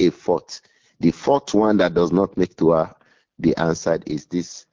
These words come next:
istijal. This istijal, being hasty. So when the Prophet said, sallallahu alayhi wa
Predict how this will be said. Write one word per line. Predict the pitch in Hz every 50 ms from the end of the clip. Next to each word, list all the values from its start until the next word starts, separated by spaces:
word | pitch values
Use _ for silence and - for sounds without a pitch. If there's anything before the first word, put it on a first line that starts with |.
| _ _ _ _ _ -
istijal. | - 90 - - - - - 98 85 78 73 90 80 76 73 - - _ _ _ _ _ _ _ _ _ _ _ _ _ _ _ _ _ _ _ _ _ _ _ _ _ _ _ _ _ _ _ _ -
This | - 82 80 - - -
istijal, | - 76 - - - 78 80 80 71 67 73 73 73 73 - - _ -
being | - 82 85 82
hasty. | 78 80 78 73 - _ - - - _ _ _ _ _ _ _ _ _
So | - 85
when | 85 95 107 110 104
the | 92
Prophet | - - 95 - 92 90 -
said, | - - 95 85 -
sallallahu | - - 90 90 87 85 82 85 87 90 85 85 82 80
alayhi | 80 82 85 85 85 82
wa | 82 80